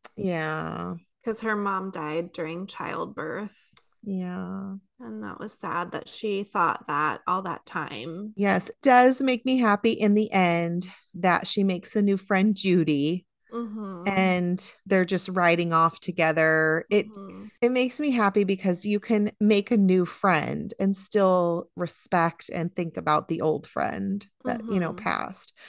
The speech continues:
Speaker 1: 'Cause
Speaker 2: Yeah.
Speaker 1: Thomas J wouldn't want her to not have any more <laughs> friends, and that's it.
Speaker 2: No. Yeah. Well, and how it all wraps up with her accepting the death and that death happens because the,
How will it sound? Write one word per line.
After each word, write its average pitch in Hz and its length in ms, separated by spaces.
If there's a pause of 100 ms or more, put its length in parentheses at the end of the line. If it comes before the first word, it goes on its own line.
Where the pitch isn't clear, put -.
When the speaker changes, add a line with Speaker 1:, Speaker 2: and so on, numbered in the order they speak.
(200)
Speaker 1:
'Cause 285 160
Speaker 2:
Yeah. 226 80
Speaker 1:
Thomas 277 320
J 196 160
wouldn't 175 240
want 160 200
her 165 180
to 160 100
not 160 260
have 175 200
any 170 160
more 175 200
<laughs> - 100
friends, 180 400
and 170 140
that's - 280
it. 160 280
Speaker 2:
No. 214 680 (160)
Yeah. 214 320 (440)
Well, 277 420 (180)
and 269 420
how 294 240
it - 220 (100)
all 254 300
wraps 220 400
up 180 360
with 214 220
her 202 640
accepting 226 1160
the 240 160
death 202 480 (140)
and 196 180
that 185 200
death 190 320
happens 190 1040 (220)
because 240 320
the, 233 120